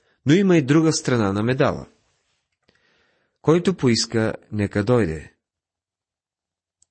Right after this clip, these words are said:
В категорията на „който поиска“ са избраните,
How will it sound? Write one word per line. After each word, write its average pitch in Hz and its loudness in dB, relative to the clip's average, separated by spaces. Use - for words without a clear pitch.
В - -20
категорията 165 2
на 151 0
„който 147 2
поиска“ 117 -2
са - -4
избраните, 120 0